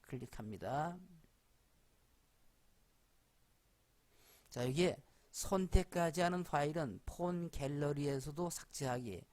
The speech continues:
이걸 체크하면 올리기 한 다음에 선택되지 않은 것들은 핸드폰에서 사라진다는 얘기입니다. 그래서 자동 올리기 그냥 하겠습니다.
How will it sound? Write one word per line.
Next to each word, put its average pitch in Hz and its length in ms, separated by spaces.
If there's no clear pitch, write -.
이걸 160 240
체크하면 147 680
올리기 170 480
한 156 240
다음에 147 640
선택되지 156 720
않은 143 220
것들은 139 520
핸드폰에서 151 460
사라진다는 151 640
얘기입니다. 117 380
그래서 104 240
자동 131 320
올리기 135 240
그냥 120 220
하겠습니다. 113 800